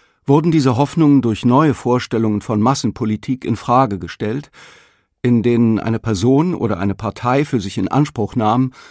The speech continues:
den Willen des Volkes unmittelbar zu repräsentieren. Die europäischen Demokratien brachen in den neunzehnhundertzwanziger und neunzehnhundertdreißiger Jahren zusammen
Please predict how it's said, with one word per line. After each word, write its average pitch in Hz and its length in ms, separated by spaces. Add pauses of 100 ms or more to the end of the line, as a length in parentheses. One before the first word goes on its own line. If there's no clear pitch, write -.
(320)
den 113 220
Willen 175 300
des 135 180
Volkes - 720 (100)
unmittelbar 127 640
zu - 140
repräsentieren. 107 840 (1600)
Die 127 80
europäischen 160 560
Demokratien 139 800
brachen 117 480
in 98 140
den 107 160
neunzehnhundertzwanziger 117 960
und 95 120
neunzehnhundertdreißiger 110 760
Jahren 110 360
zusammen 123 580